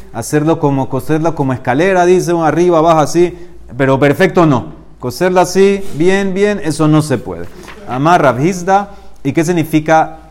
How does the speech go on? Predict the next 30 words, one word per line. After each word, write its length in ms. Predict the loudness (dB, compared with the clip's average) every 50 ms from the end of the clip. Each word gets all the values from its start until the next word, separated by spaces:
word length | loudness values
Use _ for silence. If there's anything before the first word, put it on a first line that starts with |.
| -16
repararla 640 | -10 -4 -2 -2 0 0 2 4 4 4 4 4 2
bien? 380 | 2 2 0 0 0 -2 -4 -2
Uve 340 | 0 0 2 2 2 2 2 0
y 180 | -2 -6 -4 -2
Huy 220 | 0 0 2 2
Alexandrí. 1000 | 2 2 2 0 -2 -4 -4 -2 -2 -2 0 2 2 2 2 0 -8 -18 -20 -20 -20
Me 120 | -18 -12 -6
parece 260 | -6 -4 -2 -2 0
que 60 | 0
había 160 | 2 2 2
un 100 | 0 0
tipo 300 | -2 -4 -2 0 0 0
de 120 | 0 0 -2
cosida 680 | -4 -6 -6 -4 -4 -2 0 2 2 0 0 -2 -8 -18 -20 -20 -20 -14 -8
que 80 | -4
era 140 | 0 0 2
de 80 | 2 2
Alejandría, 680 | 2 0 -2 -2 -4 -2 0 2 2 2 2 0 -2 -6 -12 -18 -18 -10
que 200 | -6 -2 -2 0
ellos 220 | 2 2 2 0
cosían 420 | 0 -4 -8 -6 -4 -2 -2 0 0
la 120 | 0 2
parte 260 | 2 0 0 2 0
de 60 | 0 2
adentro 360 | 2 2 0 -2 -2 -2 -2
y 40 | 0
que 80 | 0
afuera 300 | -2 -2 -2 -2 -4 -4
se 160 | -2 -2 -4
veía 520 | -4 -2 -2 0 0 0 0 -2 -6 -18